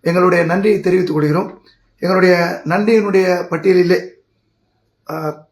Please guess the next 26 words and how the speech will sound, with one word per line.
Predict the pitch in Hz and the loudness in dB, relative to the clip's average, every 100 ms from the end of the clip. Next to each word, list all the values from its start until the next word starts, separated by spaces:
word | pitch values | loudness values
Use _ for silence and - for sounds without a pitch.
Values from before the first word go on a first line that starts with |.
| - | -2
குறிப்பாக | 220 233 226 208 220 - - _ _ _ _ _ - | 0 2 2 2 0 -6 -14 _ _ _ _ _ -10
இந்த | 180 | -8
போராட்டம் | 180 185 226 226 208 196 | -4 2 4 4 2 -4
என்பது | 190 180 214 233 - - 151 | -4 -2 0 -2 -6 -12 -4
ஒண்ணு | 196 220 | -2 0
எட்டு | 240 214 202 | 2 4 4
ரெண்டாயிரத்தி | 175 196 190 190 | 4 2 0 0
இருபத்தைந்து | 180 180 165 151 | -2 -2 -4 -4
அன்று | 147 143 - - _ _ _ _ _ | -6 -6 -8 -12 _ _ _ _ _
சென்னை | - - 226 | -6 0 2
மாநகராட்சியிலேருந்து | 220 208 202 196 - 196 220 226 240 - - _ _ _ _ | 2 0 2 0 0 -4 -2 -2 -4 -6 -12 _ _ _ _
மண்டல | 175 185 | -4 -2
அஞ்சு, | 180 208 226 | -2 -2 2
ஆறு | 214 202 | 2 2
தொழிலாளிகளை | 202 196 190 185 196 226 | 0 0 0 -2 -4 -2
வேலையை | 196 190 | 0 0
விட்டு | 180 180 | -2 -2
வெளியே | 165 175 | -2 -2
போங்க, | 170 156 190 - _ _ _ _ - | -4 -8 -8 -14 _ _ _ _ -6
ராம்கி | 170 214 208 | -4 -4 -4
கான்ட்ராக்டில் | 196 180 170 170 156 | -6 -4 -6 -6 -6
ஜாயின் | 160 170 | -6 -6
பண்ணுங்க | 165 156 160 - | -8 -6 -8 -8
அப்படின்னு | 147 190 | -6 -6
சொல்லக்கூடிய | 175 180 165 160 160 | -6 -6 -6 -8 -8
போராட்டம் | 165 160 156 196 | -8 -8 -10 -14